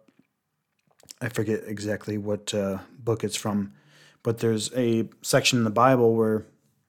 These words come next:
I believe it's Paul who says, "If someone passes on to you a different gospel than what I have preached,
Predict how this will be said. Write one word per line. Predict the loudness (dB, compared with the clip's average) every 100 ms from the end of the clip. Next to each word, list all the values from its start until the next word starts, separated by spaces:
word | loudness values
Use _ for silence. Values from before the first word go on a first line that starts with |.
| -8 2
I |
believe | 6 8 8
it's | 6
Paul | 4 6 6
who | 4
says, | 6 6 4 -4 -4
"If | 2
someone | 6 6 6
passes | 4 4 4
on | 4 4 4
to | 4
you | 6
a | 4
different | 4 2 4
gospel | 4 4 4 2 2 -2 _ _ -4
than | 2
what | 4
I | 6
have | 4 2
preached, | 6 6 4 -6